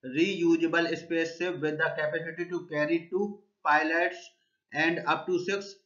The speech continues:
future astronauts into space before returning them safely to the Earth's surface. Its hybrid rocket motor is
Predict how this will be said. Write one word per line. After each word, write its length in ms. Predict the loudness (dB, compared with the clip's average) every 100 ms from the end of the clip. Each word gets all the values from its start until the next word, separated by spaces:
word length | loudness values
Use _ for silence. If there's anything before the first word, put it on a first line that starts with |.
| _ _ _ _
future 560 | -2 0 2 2 2 0
astronauts 800 | 0 0 -2 -2 2 4 4 2 -8 -18 _ _ -10
into 340 | -6 2 2
space 440 | 2 0 0 0 0
before 480 | -4 -2 0 2 2
returning 600 | 0 2 2 2 -2 0
them 340 | 2 2 -2 -10 _ _ _ _ _ _
safely 600 | -2 2 2 2 2 2
to 120 | 2 4
the 280 | 4 6 4
Earth's 300 | 4 0 -4
surface. 600 | 0 0 0 0 0 -2 -14 _ -8
Its 240 | -6 -4
hybrid 600 | 0 2 4 2 0 0
rocket 440 | 0 0 0 -2 -2
motor 320 | -2 2 2
is 240 | 2 -2